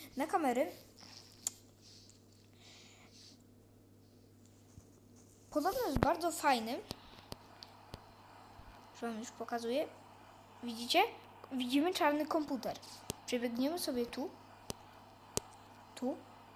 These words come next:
Troszkę widać tego komputera czarnego, ale trochę też nie. Pójdziemy sobie tu, widać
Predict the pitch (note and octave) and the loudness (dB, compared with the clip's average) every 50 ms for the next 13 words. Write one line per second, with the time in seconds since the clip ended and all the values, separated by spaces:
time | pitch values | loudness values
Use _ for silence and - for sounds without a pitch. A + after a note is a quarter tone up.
0 | - - - - - - - - - - - - - C#4 C#4 C4 - - C#4 B3+ | -20 -20 -20 -20 -20 -20 -20 -20 -20 -20 -6 0 4 6 6 6 6 4 4 6
1 | C4+ C#4 A#3+ A3 G#3+ - A#3 G#3+ A3 A3 A3 - A#3+ A#3+ - A#3+ A3+ A#3+ A#3 A3+ | 8 8 8 6 6 4 0 -2 -2 -2 0 0 -2 -2 -2 -4 -2 0 2 2
2 | A3 A3 A3+ - A#3 A#3 A3+ A3+ A3+ A#3 B3 A#3+ A#3 A#3 A#3 - A#3+ A#3 A#3+ C4 | 2 2 0 0 0 0 0 -2 -2 2 4 4 4 4 2 0 -2 -2 0 0
3 | B3 C4 D4 C#4 - C#4+ A#3+ D#3+ F#3 - - - - - - - - - - - | 2 2 2 2 2 0 -2 -4 -6 -10 -14 -18 -20 -20 -20 -20 -20 -20 -18 -18
4 | - - - - - - - - - - - - - - - - C4 C4 A3+ A#3+ | -18 -20 -20 -20 -20 -20 -20 -20 -20 -20 -20 -20 -20 -20 -4 -2 0 0 2 4
5 | C4 C#4+ D#4+ F4 - D#4 C4+ C4 B3 B3+ - C#4 D#4+ D#4 B3+ B3 C4+ A#3+ A#3+ C#4 | 4 4 4 2 2 2 2 2 2 2 4 4 4 4 4 4 6 8 8 8
6 | D4+ D4 | 8 8